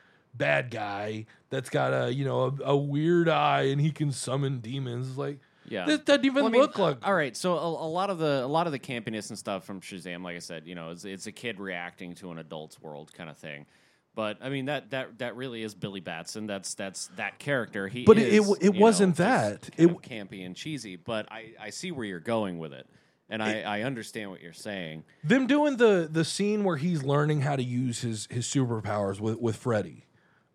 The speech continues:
Speaker 2: Yeah.
Speaker 1: Um, that, perfect. You got a kid now with superpowers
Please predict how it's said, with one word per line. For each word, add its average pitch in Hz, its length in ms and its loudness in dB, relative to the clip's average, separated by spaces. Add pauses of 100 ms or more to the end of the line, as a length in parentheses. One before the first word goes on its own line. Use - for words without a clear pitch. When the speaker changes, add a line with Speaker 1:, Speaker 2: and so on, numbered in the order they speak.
(180)
Speaker 2:
Yeah. 117 300 4
Speaker 1:
Um, 98 200 -6 (760)
that, 135 640 6 (580)
perfect. - 560 6 (260)
You 165 160 8
got 190 200 8
a 143 80 4
kid 135 720 2 (600)
now 113 440 2
with 220 120 4
superpowers 110 1000 -4